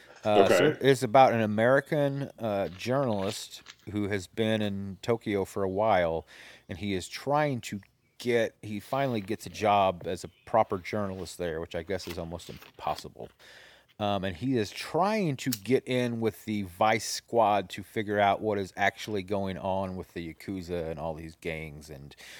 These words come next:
Speaker 1: who actually runs Tokyo. And it is a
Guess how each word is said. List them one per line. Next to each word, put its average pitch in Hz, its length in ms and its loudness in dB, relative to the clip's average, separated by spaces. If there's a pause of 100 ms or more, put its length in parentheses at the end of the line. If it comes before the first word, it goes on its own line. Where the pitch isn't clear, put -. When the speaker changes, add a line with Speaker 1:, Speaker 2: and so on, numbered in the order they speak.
(140)
Speaker 1:
who 104 200 0
actually 90 380 0
runs 80 640 -8 (280)
Tokyo. 76 640 -4 (640)
And 90 260 -8
it 123 300 -2
is 101 280 -6
a 85 460 -8